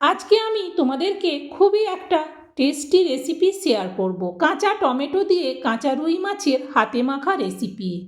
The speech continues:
জানি না এই রেসিপিটা এর আগে কতজন খেয়েছো বা কিভাবে বানাও। আমি যেভাবে বানাই এতে কিন্তু দুর্দান্ত স্বাদের হয়। তোমরা একটুও স্কিপ করো না, প্রথম থেকে আমার সাথে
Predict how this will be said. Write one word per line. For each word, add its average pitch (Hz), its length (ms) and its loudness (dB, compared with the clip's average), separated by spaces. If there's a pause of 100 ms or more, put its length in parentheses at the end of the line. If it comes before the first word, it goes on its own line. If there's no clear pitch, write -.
(360)
জানি 294 320 2
না 415 120 -2 (100)
এই 330 140 0
রেসিপিটা 349 600 0
এর 254 180 0
আগে 254 240 -2 (120)
কতজন 262 420 0 (140)
খেয়েছো 302 460 0 (380)
বা 359 160 4
কিভাবে 359 540 0
বানাও। 247 380 -2 (200)
আমি 226 260 0
যেভাবে 370 460 0
বানাই 339 420 -2
এতে 247 240 -2
কিন্তু 381 380 -2 (100)
দুর্দান্ত 214 680 -2
স্বাদের 240 460 0
হয়। 269 220 0 (460)
তোমরা 381 280 4 (140)
একটুও 359 400 0
স্কিপ - 360 -4 (120)
করো 311 240 2
না, 330 140 -2 (160)
প্রথম 262 300 0 (100)
থেকে 349 260 -2
আমার 247 300 -4
সাথে 285 220 -2